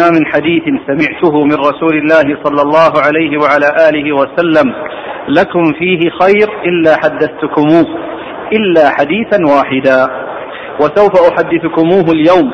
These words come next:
وقد أحيط بنفسي". سمعت رسول الله صلى الله عليه وعلى آله وسلم يقول: "من شهد أن لا إله إلا الله وأن محمدا رسول الله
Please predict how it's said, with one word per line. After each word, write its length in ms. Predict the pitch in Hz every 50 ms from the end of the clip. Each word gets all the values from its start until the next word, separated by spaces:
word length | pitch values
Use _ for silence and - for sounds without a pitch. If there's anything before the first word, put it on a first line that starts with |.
| - - - - - - -
وقد 320 | 143 170 175 - 151 151 143
أحيط 540 | - 143 131 - 165 180 202 190 170 160
بنفسي". 800 | 151 143 147 147 156 151 151 - - 151 143 139 139 135 127 131 - - - - - - - - - - - - - - - - - -
سمعت 300 | 160 185 202 196 196 202
رسول 340 | 190 185 175 190 202 196 185
الله 260 | 180 180 185 196 190 175 180 165 -
صلى 200 | 190 180 175 175
الله 320 | 175 170 175 185 190 185 165 180 170 165
عليه 340 | 170 180 185 185 156 165 170
وعلى 260 | 165 156 165 160 160 160 160 175 170 165
آله 260 | 160 160 151 160 165
وسلم 540 | 151 151 143 - - 180 175 160 165 160 160
يقول: 380 | 156 151 151 165 180 175 165 135 117 - - - - - - - - -
"من 200 | 147 151 - - -
شهد 280 | 185 185 170 165 165 160
أن 220 | 156 156 160 160
لا 480 | 151 151 151 156 165 175 175 170 170 160
إله 440 | 160 156 156 165 170 170 156 151 160
إلا 300 | 151 180 185 185 185 185
الله 280 | 180 180 185 185 175 - - - - - - - - - -
وأن 480 | 147 151 156 185 185 185 170 165 160 156 151
محمدا 540 | 143 - - 156 156 151 156 170 175 170 160
رسول 540 | 151 143 139 143 139 - - 185 190 185
الله 400 | 185 185 180 180 185 190 196 202